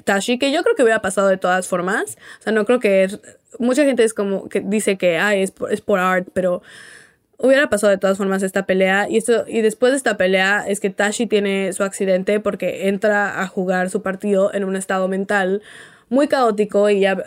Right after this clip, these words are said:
hablando con el tenis siendo un estado, el tenis siendo un deporte muy mental, pues obviamente le afecta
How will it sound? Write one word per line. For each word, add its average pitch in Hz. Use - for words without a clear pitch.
hablando 190
con 185
el 180
tenis 185
siendo 185
un 185
estado, 180
el 196
tenis 208
siendo 190
un 185
deporte 185
muy 180
mental, 202
pues -
obviamente 202
le 175
afecta 196